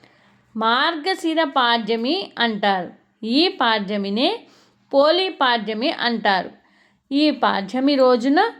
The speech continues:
తెల్లవారుజామున నిద్ర లేచి అందుబాటులో ఉన్న నది కానీ, కాలువ కానీ, చెరువు కానీ,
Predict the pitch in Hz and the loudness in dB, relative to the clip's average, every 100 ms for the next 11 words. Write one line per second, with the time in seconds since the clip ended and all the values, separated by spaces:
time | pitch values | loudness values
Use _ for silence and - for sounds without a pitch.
0 | _ _ _ _ 220 202 262 320 349 381 | _ _ _ _ 0 2 4 4 4 2
1 | 381 285 302 294 277 254 208 190 175 285 | 0 0 0 0 -2 -2 -4 -6 0 2
2 | 262 202 185 - 381 494 - _ _ _ | 2 0 -4 -2 0 0 -4 _ _ _
3 | _ 196 208 226 302 339 349 294 339 339 | _ -2 0 2 4 4 4 2 2 4
4 | 294 254 214 - - _ 202 208 262 - | 2 0 -4 -8 -18 _ -4 -2 -2 2
5 | 269 208 180 220 330 _ _ _ _ 220 | 2 0 -4 -10 -14 _ _ _ _ 0
6 | 196 247 302 320 320 240 190 202 262 - | 2 4 4 2 2 0 -2 -4 -8 -12
7 | _ _ - 254 220 277 339 294 240 190 | _ _ -8 0 2 2 2 2 0 0
8 | 220 311 - | -2 -4 -6